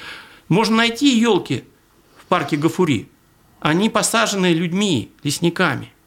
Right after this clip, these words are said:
Они поднимаются потихоньку.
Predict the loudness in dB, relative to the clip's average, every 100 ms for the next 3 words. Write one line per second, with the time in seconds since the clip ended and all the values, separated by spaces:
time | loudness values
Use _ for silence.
0 | _ _ _ _ _ -2 2 2 0 -6
1 | _ _ _ _ _ _ _ _ _ _
2 | _ _ -2 2 4 4 2 -2 -6 -8
3 | -8 -4 -4 -4 -8